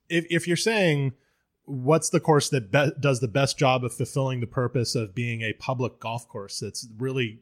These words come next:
great to play for a wide variety of people and, uh, serves its community in, uh, in a really direct way," then you're talking about a completely different set of courses that don't make the rankings.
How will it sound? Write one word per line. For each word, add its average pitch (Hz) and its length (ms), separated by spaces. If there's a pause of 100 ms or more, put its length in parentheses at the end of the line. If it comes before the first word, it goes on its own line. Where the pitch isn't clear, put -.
great 123 460
to 123 120
play 120 440
for 117 220
a 107 80
wide 117 320
variety 117 500
of - 140
people 110 540 (360)
and, 107 380
uh, 110 240
serves 131 340
its - 140
community 113 720 (400)
in, 110 340
uh, 110 500
in 127 120
a 120 40
really 110 280
direct 113 400
way," 104 400 (380)
then 120 540
you're 139 160
talking 160 340
about 120 240
a 120 60
completely 135 500
different 127 300
set 123 160
of 113 100
courses 123 460
that 107 160
don't 120 300
make 120 240
the 104 100
rankings. 113 600